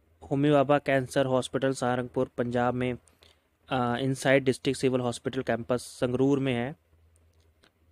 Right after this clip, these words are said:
संगरूर में आपको करना है अप्लाई, वॉक इन इंटरव्यू है, जिसमें हमारी पहली पोस्ट है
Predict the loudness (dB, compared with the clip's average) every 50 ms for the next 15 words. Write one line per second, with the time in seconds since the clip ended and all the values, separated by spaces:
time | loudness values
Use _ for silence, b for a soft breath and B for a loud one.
0 | _ _ _ _ -20 -12 -8 -6 -4 -4 -4 -4 -4 -6 -6 -8 -8 -10 -8 -6
1 | -4 -2 0 2 2 2 2 2 0 0 -2 -2 0 0 0 0 -2 -4 -2 0
2 | 0 0 0 -2 _ _ _ -20 _ _ _ _ _ _ _ _ _ _ _ -4
3 | -4 -2 -4 -4 -4 -6 -8 _ _ _ _ _ _ _ _ _ _ _ -16 -10
4 | -4 0 2 2 2 0 -2 -8 _ _ _ _ _ _ _ _ _ _ -20 _
5 | _ _ -20 _ _ _ 2 2 2 4 2 0 0 0 -2 -2 -2 -2 -2 0
6 | 2 2 2 2 2 -2 -4 _ _ _ _ _ _ _ _ _ _ _ _ _
7 | _ _ _ -20 -20 b b b b b b b b _ -8 -8 -4 -2 -2 -2
8 | 0 0 0 2 2 2 0 0 0 0 2 2 2 2 0 0 -2 -4 -4 -4
9 | -2 -2 0 0 0 -2 -2